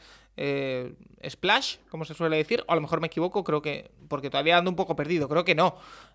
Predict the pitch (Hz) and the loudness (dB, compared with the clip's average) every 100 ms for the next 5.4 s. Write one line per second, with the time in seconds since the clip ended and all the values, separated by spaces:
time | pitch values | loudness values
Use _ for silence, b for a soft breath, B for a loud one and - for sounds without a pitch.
0 | - 151 143 139 139 135 135 135 175 226 | -2 2 4 4 2 0 -2 0 2 2
1 | 240 156 180 220 220 220 214 208 202 196 | 0 0 4 4 4 6 6 6 4 2
2 | 196 185 190 185 202 254 311 - _ _ | 0 2 0 2 4 4 4 0 _ _
3 | _ _ _ 65 67 80 _ - - 185 | _ _ _ -20 -20 -20 _ -12 -8 -4
4 | 175 175 165 180 226 247 247 247 240 247 | -2 -2 -4 2 4 6 4 2 2 4
5 | 240 277 170 - | 6 4 4 -2